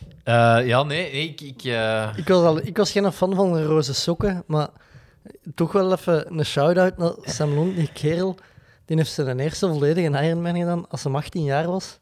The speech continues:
Speaker 1: Ja.
Speaker 2: Hij heeft er dat jaar ineens vier gedaan.
Speaker 1: Oké.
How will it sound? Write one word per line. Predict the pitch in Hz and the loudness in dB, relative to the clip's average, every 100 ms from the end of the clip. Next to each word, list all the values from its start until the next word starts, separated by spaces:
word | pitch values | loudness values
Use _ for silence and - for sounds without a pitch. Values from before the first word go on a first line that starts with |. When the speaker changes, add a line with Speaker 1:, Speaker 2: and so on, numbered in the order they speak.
| - | -4
Speaker 1:
Ja. | 95 95 | 0 2
Speaker 2:
Hij | 120 - | 0 0
heeft | 160 - | -2 0
er | 151 | 0
dat | 143 | 2
jaar | 135 165 | 2 0
ineens | 185 175 160 - | 0 0 -2 -2
vier | 156 170 | 0 2
gedaan. | 175 170 185 202 - - _ 101 | 0 0 -2 -2 -8 -20 _ -12
Speaker 1:
Oké. | - 92 110 | -4 -4 -4